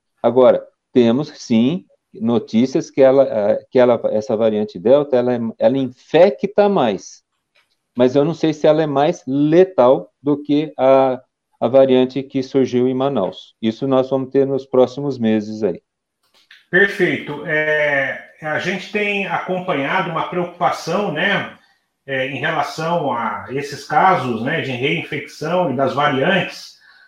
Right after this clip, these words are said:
Speaker 2: Ainda no caso da reinfecção, né, já que esse é o tema que foi abordado recentemente, o senhor acredita que, é, pelo que o, que o senhor tem visto, né, essa, essa reinfecção, ela acontece de uma maneira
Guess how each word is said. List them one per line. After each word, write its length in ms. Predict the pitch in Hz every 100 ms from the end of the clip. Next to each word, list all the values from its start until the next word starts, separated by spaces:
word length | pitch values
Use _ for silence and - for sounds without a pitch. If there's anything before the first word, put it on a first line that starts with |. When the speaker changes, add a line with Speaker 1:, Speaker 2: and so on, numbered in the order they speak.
| -
Speaker 2:
Ainda 260 | 160 196
no 160 | 202 -
caso 260 | 185 180
da 100 | 170
reinfecção, 960 | 147 156 175 - 156 - - 151 202 190
né, 260 | 143 180 143
já 160 | 143
que 380 | - 165 151 147
esse 460 | 185 185 160 139 131
é 100 | 127
o 80 | 131
tema 260 | - 156 143
que 60 | -
foi 120 | 143
abordado 640 | 135 135 - 139 143 135
recentemente, 960 | 123 123 147 139 123 147 185 - - _ _ _ _ _ _ _
o 60 | -
senhor 160 | 180 214
acredita 640 | 220 226 143 135 208 196
que, 760 | - 175 175 170 151 139 120 117
é, 140 | 139
pelo 260 | - 190 190
que 80 | 214
o, 220 | 208 -
que 140 | -
o 40 | 185
senhor 320 | 196 202 202
tem 240 | 214 180
visto, 480 | 120 156 139 - 135
né, 420 | 139 185 165 - - _ _ -
essa, 580 | 160 175 233 196 190 185
essa 260 | 190 190 -
reinfecção, 1120 | 208 226 226 220 220 - 185 196 170 117 113 131
ela 340 | 165 175 190
acontece 640 | - 208 180 185 180 175 151
de 80 |
uma 200 | 170 185
maneira 760 | 185 180 170 170 147 131 107